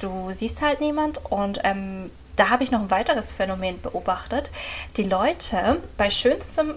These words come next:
Sonnenschein, ja, haben die Vorhänge geschlossen und das Licht an tagsüber. Und das kann das schönste Wetter draußen sein. Also, äh, ich habe auch mit anderen schon gesprochen, die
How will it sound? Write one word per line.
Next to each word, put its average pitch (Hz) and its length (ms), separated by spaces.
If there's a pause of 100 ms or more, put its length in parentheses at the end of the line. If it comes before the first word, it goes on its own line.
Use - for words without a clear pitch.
(160)
Sonnenschein, 196 920 (120)
ja, 156 240 (760)
haben 311 500
die 214 120
Vorhänge 254 540
geschlossen 262 600
und 220 200
das - 220
Licht 190 420
an - 100 (140)
tagsüber. - 680 (400)
Und 226 80
das 254 140
kann 254 160
das 254 100
schönste 277 400
Wetter 247 220
draußen 175 460
sein. 196 220
Also, 196 260 (360)
äh, 214 120
ich 220 140
habe 240 160
auch 233 140
mit 233 160
anderen 254 240
schon 208 160
gesprochen, 214 500
die 202 340